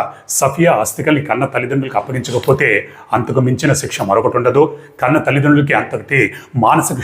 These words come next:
శోభ కల్పించిన వాళ్ళు అవుతాం. కాబట్టి వెంటనే సఫియా అస్థికల్ని తల్లిదండ్రులకి అప్పగించాలని ఒక చారిత్రాత్మకమైన తీర్పు ఇచ్చింది. దాంతో ఈ నెల పదకొండవ తారీఖు ప్రభుత్వ అధికారులు అప్పటిదాకా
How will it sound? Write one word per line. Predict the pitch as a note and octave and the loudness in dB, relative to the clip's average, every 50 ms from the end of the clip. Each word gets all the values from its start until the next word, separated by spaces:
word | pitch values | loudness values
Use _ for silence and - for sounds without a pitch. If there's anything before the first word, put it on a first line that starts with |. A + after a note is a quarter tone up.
| - | -2
శోభ | - D3 A#2+ A#2+ G#2 F#2+ - - - - - | 0 2 2 4 2 2 0 -2 -10 -8 -2
కల్పించిన | - C3 C3 - D3 C#3+ D3+ C3+ | -2 -2 0 0 -2 -2 0 0
వాళ్ళు | C3 B2 A#2 A#2+ A#2 | 2 2 4 4 4
అవుతాం. | A#2 A#2 A#2 C#3+ C#3 D3 - - - - - | 2 2 4 2 2 2 2 -4 -12 -6 -2
కాబట్టి | C3 C3 D3+ C#3+ D3 D3 C3+ | 0 2 2 2 0 -2 -4
వెంటనే | G#2+ G2 A2 A2+ C#3+ C#3 E3+ D#3+ D#3+ A#2+ G2 F#2 - - - - | -4 -2 -2 0 0 2 2 2 2 2 0 -2 -4 -10 -16 -10
సఫియా | - - - C3+ C3 - D#3+ E3 D#3+ A#2+ G2+ G#2 G2+ | -6 -2 0 0 0 4 4 4 4 4 2 2 0
అస్థికల్ని | - - - C3+ D#3 D3+ D3 C3 G#2 F#2+ - - - - - _ - - | -2 -2 -2 0 2 2 2 4 2 0 -2 -4 -18 -20 -20 _ -6 -2
తల్లిదండ్రులకి | C3 C#3+ D#3+ D#3 E3+ D#3 D#3+ C#3+ - B2 | 2 2 4 4 4 4 4 4 2 2
అప్పగించాలని | G#2 G2+ G2 - C#3+ C3 C3 A2 - B2+ B2 C3 C3 A2+ G2 F#2+ - - - | 0 0 0 2 2 2 2 0 0 0 0 2 2 2 0 0 -2 -2 -2
ఒక | C#3+ D3+ - - - | 0 0 0 -4 0
చారిత్రాత్మకమైన | - A#2 C3+ C#3+ C#3 - - - C#3+ C#3 C#3 - C3 - C#3 B2+ A#2+ A2 | 0 2 2 2 0 -2 -2 0 0 0 2 0 -4 -4 -4 -4 -4 -6
తీర్పు | - - - B2 A#2+ - - A#2+ G2 F#2 - - - | -6 -4 -2 -2 -2 0 2 2 2 2 0 -2 -4
ఇచ్చింది. | A#2 - - - G#2 G2 G2+ G2 G2 - - - - _ - _ - | -4 -4 -2 -2 0 2 2 0 0 -2 -10 -20 -20 _ -20 _ -6
దాంతో | A2 A2+ A2 A#2 A#2 - C#3+ A2+ G2+ G2+ - - - - - - | 0 0 2 2 2 2 4 4 4 2 0 -2 -12 -14 -6 -2
ఈ | C3 C3+ C3 | 0 2 2
నెల | B2 A#2+ C3 C3+ - - A#2 | 2 4 2 2 0 0 -2
పదకొండవ | G#2+ B2 B2 C3 C3 C3 B2 A#2 | -4 -2 0 0 2 4 4 4
తారీఖు | G#2 - G#2+ G#2+ A#2+ C3 B2+ - A#2+ G2+ F#2 F#2 - - - - - | 2 2 0 2 2 2 0 0 0 -2 -2 -2 -6 -16 -20 -10 -2
ప్రభుత్వ | C3 C3 B2+ C#3+ C#3 D3 D#3 | 0 0 0 0 0 2 2
అధికారులు | C3 A2+ G#2+ A#2+ A#2+ C3 B2 B2 C3 C3+ C#3+ D#3 D3+ - - - - - | 2 2 2 0 0 0 0 2 4 4 4 2 2 0 -12 -14 -4 -2
అప్పటిదాకా | C#3+ - - - F3 D3+ C#3 D#3 D3 - D3+ D3 | 0 0 2 2 2 2 4 2 2 2 2 2